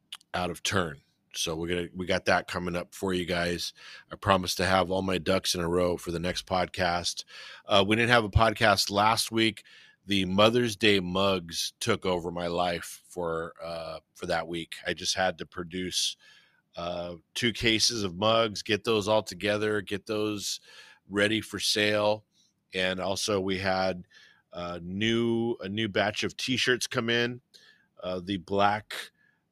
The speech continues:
uh, Whittier Yay Friendly Town t-shirts are back in stock. The Cat Patch is back in stock. The, uh, Skatelands are back in stock. We have some, a limited amount of tank tops for women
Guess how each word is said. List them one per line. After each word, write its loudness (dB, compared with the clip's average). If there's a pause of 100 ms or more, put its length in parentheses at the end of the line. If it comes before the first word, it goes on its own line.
(220)
uh, -8
Whittier 2
Yay 0
Friendly 0
Town 0
t-shirts -2
are -2
back -4
in -8
stock. 2
The -20
Cat -2
Patch 0
is -8
back -2
in -8
stock. 0 (520)
The, -4
uh, -8
Skatelands 0
are 2
back 2
in -8
stock. 2 (500)
We -4
have 0
some, -2
a -6
limited 0
amount 0
of -10
tank -2
tops 4
for -6
women 0